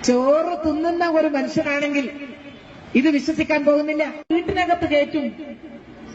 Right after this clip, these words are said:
കയറ്റാൻ പറ്റുമോ? പത്തനാപുരം നിയോജക മണ്ഡലത്തിലുള്ളവര് അഭിമാനികളാണല്ലോ.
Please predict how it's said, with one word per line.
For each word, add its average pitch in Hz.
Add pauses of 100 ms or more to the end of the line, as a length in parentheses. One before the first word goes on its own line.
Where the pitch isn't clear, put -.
(320)
കയറ്റാൻ 302
പറ്റുമോ? 294 (1040)
പത്തനാപുരം 370
നിയോജക 349
മണ്ഡലത്തിലുള്ളവര് 302
അഭിമാനികളാണല്ലോ. 262